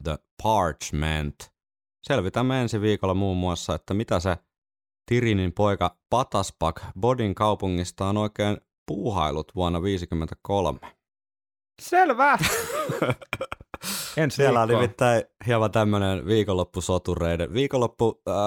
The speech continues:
Speaker 1: soturit klubin jälkeisen maanantain tunnelmat saattaneet olla Tirinin pojalla Pataspakilla, kun on,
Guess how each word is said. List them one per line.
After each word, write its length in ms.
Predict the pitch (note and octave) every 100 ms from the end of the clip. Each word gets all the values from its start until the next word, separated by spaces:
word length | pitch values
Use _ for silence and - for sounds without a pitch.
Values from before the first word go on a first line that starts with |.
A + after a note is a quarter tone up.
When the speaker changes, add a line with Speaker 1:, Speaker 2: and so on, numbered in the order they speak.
| G#2
Speaker 1:
soturit 480 | - A2 - G#2 -
klubin 500 | - B2 B2 G#2+ F2
jälkeisen 560 | E2+ D#2+ - E2 E2
maanantain 680 | E2 F#2+ F2+ D#2 D2 D2 D2+
tunnelmat 520 | E2+ F2 E2 C#2+ C2 -
saattaneet 580 | D#2+ D2 - E2 F2 D2+
olla 380 | - G2 F2+ D#2+ _ _ _ _
Tirinin 460 | A2+ A2 G#2 F#2 F2+
pojalla 380 | G2 F#2+ F2+ F2
Pataspakilla, 840 | - G2 F2 - - D#2 C#2+ C#2+
kun 240 | D2+ D#2+ D#2
on, 180 | D#2